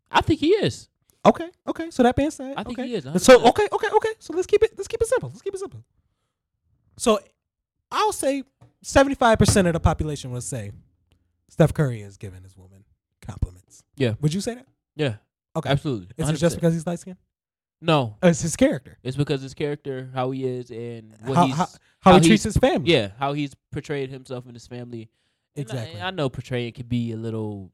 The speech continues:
Speaker 1: you know,
Speaker 2: Nah, Steph
Speaker 1: fake,
Speaker 2: Curry really
Speaker 1: but
Speaker 2: seemed
Speaker 1: Steph
Speaker 2: genuine.
Speaker 1: has an authenticity too, and
Speaker 2: Exactly.
Speaker 1: he's a Christian.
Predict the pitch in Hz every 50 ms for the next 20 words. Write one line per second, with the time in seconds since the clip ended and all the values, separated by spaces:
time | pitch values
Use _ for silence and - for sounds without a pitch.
0 | _ _ _ 131 135 120 110 147 135 - - - - - - - - 202 208 143
1 | 156 - 202 190 185 165 147 135 156 160 156 143 135 - - 160 160 170 175 120
2 | 131 143 131 127 123 165 151 147 139 143 135 127 131 131 - 131 120 117 135 123
3 | 117 120 117 110 - - - 127 120 117 110 107 104 104 160 131 175 196 196 175
4 | 185 175 143 - - - 156 139 - - 156